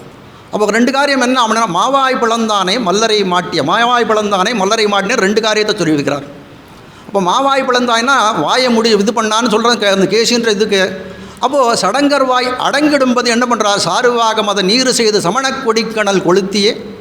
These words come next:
சாக்கியத்தை வத்தி வித்து மிகு சாங்கிய கீரி முறித்திட" அப்படின்னு சொல்லும்படியாய், அறுசமய செடி அனைத்திலும் எல்லாம் அந்த வாய்மண் அடங்கும்படி செய்தார் எம்பெருமானார்.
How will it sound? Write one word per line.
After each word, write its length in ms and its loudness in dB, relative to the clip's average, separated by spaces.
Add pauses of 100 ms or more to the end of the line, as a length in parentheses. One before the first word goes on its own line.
(600)
சாக்கியத்தை 680 0
வத்தி 320 -2
வித்து 300 -2
மிகு 240 2
சாங்கிய 420 2
கீரி 280 -2
முறித்திட" 720 0
அப்படின்னு 320 0
சொல்லும்படியாய், 600 0 (640)
அறுசமய 580 -2
செடி 280 0
அனைத்திலும் 480 0
எல்லாம் 520 -4
அந்த 320 0
வாய்மண் 560 0
அடங்கும்படி 640 2
செய்தார் 520 0
எம்பெருமானார். 540 0